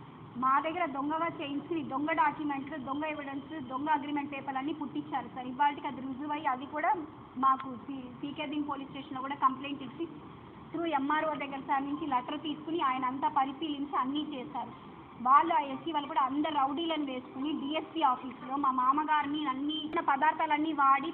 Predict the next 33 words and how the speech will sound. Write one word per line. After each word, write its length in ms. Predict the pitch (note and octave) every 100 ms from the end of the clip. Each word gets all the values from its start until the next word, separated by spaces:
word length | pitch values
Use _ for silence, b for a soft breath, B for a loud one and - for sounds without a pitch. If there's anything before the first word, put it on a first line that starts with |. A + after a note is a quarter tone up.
| -
పెద్ద 200 | C4 B3
ఆయనను 320 | D#4 D#4 D4+
కూడా 180 | D4 C#4+ -
చూడకుండా 600 | C4+ C#4+ D4+ C#4+ B3+ B3 F#4+ - - - -
రౌడీ 240 | C4+ D4 D#4+
షీటర్స్ 340 | D#4+ D4 C#4 C#4+
అన్ని 160 | C#4+
తీసుకొచ్చి 520 | D#4 D4 C4+ C#4 - D#4+
మమ్మల్ని 240 | C#4+ C4+ C4+
ఈ 20 | -
విధంగా 240 | B3+ C#4 D#4+
బెదిరిస్తున్నారు. 580 | C#4 C4 C4 C4 A#3 - - - - - B3
మా 100 | C#4 E4
హక్కు 260 | E4+ - F#4+
కోసం 400 | - D#4+ D#4+ F#4+ F4
మా 100 | D#4
భూములు 380 | A#3+ D#4 F4 F4
ఎక్కడెక్కడ 380 | C#4+ D#4 D#4+ D#4 C#4
ఉన్నాయో 380 | C#4 C#4+ C#4 C#4 B3 B3
ఆ 20 | B3+
భూములన్నీ 500 | C4 D#4+ E4+ D4 D#4+ G4
చేయించుకోవడం 460 | D4+ C#4+ C#4+ D4 C#4+ B3+
జరుగుతుందండి. 600 | C4+ C4+ C4 A#3 A#3+ D#4 F4 B3+
మా 80 | C4 D#4
హక్కు 200 | - E4+ D#4
కోసం 220 | D#4 F4 D#4+
మేము 100 | C4+ C#4
పోరాడుతుంటే 600 | C#4+ D4 C#4+ C#4 C4+ F4
మమ్మల్ని 380 | C#4+ C4 B3+ B3+
వచ్చి 180 | B3 -
ఇట్లా 220 | F#4+ C#4+ C4
రౌడీజం 400 | B3+ C4+ D4+ D4+ C#4+
చేసి 240 | B3+ A#3